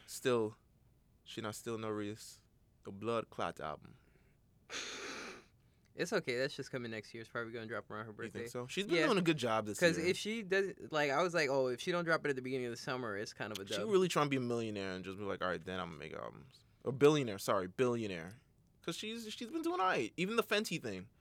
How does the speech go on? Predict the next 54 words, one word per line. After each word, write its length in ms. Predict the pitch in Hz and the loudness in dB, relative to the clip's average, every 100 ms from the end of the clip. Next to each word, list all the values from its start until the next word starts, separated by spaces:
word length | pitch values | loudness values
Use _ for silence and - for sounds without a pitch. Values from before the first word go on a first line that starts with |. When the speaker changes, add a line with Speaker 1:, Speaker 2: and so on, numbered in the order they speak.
| _ _ - | _ _ -4
Speaker 2:
I 80 | 151 | -2
Speaker 1:
She 60 | 165 | 2
Speaker 2:
think 340 | 196 196 139 | 2 2 -2
between 420 | 143 - 165 143 | -10 -6 -4 -2
this 220 | 135 156 | -2 -2
album 320 | 160 151 165 165 | 0 2 2 -2
or 60 | |
maybe 300 | 135 127 127 | -2 -2 -2
the 100 | 123 | -2
next 320 | 120 123 143 - | -2 -2 -4 -2
one, 240 | 175 165 | -2 0
those 160 | 123 131 | 0 -2
will 60 | |
be 160 | 117 117 | -4 -4
her, 100 | 123 | -2
and 400 | 117 - - 123 | -4 -6 -6 -6
the 120 | 123 | -4
next 240 | 123 123 131 | -6 -6 -8
one 80 | |
after 240 | 117 117 127 | -8 -6 -6
that, 200 | 120 104 | -6 -6
th-, 200 | 117 113 | -10 -8
those 180 | 123 120 | -6 -6
will 60 | |
be, 120 | 113 | -6
like, 140 | 113 107 | -6 -6
her 80 | 120 | -4
Speaker 1:
She, 140 | 107 | -2
Speaker 2:
last 260 | 101 113 - | -4 -8 -4
Speaker 1:
yeah, 220 | 214 202 139 | 2 4 4
she 160 | - | 0
just, 140 | 156 165 | -4 -2
like, 220 | 160 165 | 2 2
Speaker 2:
forays 260 | 131 127 117 | 4 2 -2
into 160 | 117 | -6
music. 260 | 123 127 117 | -4 -4 0
'Cause 40 | |
Speaker 1:
y'all 100 | 131 147 | 4 4
Speaker 2:
I 60 | |
Speaker 1:
gonna 100 | 143 | 6
Speaker 2:
think, 140 | 117 - | 6 6
Speaker 1:
stop 100 | 117 | 6
Speaker 2:
I 60 | 147 | 6
think 140 | 202 147 | 4 2
Speaker 1:
asking 60 | |
me. 60 | 90 | 0
Speaker 2:
Drake's 360 | 131 143 160 | 0 0 2
albums 400 | 131 117 117 113 | 2 2 0 -6
probably 300 | - 117 113 | -4 -4 -4
might 200 | 117 110 | -6 -8
be 80 | 107 | -8
his 140 | 117 107 | -10 -6
last. 440 | 113 113 117 - - | -4 -4 -6 -12 -20
Speaker 1:
Nah. 380 | - 95 90 92 | -14 -8 -6 -6